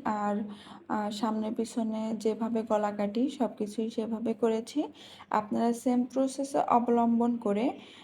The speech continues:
বা সেম প্রসেসে ছোট বাচ্চাদের বা, আহ, এর থেকে বড় বা ছোট আকারে বা বডি ছোট বড় করে এই নায়রা জামাটা কাটিং বা সেলাই করতে পারেন। তো চলুন আমি কিভাবে কাজটা করেছি আপনাদের দেখিয়ে দিই।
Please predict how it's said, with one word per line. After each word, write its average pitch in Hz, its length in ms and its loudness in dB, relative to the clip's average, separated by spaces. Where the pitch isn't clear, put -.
বা 220 220 4
সেম 247 320 4
প্রসেসে 277 680 2
ছোট 254 240 0
বাচ্চাদের 226 600 4
বা, 226 460 2
আহ, 208 440 -2
এর 226 140 2
থেকে 240 220 2
বড় 214 440 4
বা 208 440 2
ছোট 214 300 -4
আকারে 208 520 0
বা 208 160 0
বডি 208 420 2
ছোট - 220 -4
বড় 208 280 0
করে 240 360 0
এই 226 160 0
নায়রা 214 280 0
জামাটা 214 380 -4
কাটিং 226 420 -2
বা 262 120 6
সেলাই 233 280 -2
করতে 202 300 -4
পারেন। 185 360 -2
তো 269 100 2
চলুন 269 420 6
আমি 254 200 2
কিভাবে 254 460 2
কাজটা 240 340 -2
করেছি 233 460 0
আপনাদের 220 440 -2
দেখিয়ে 214 400 -2
দিই। - 120 -12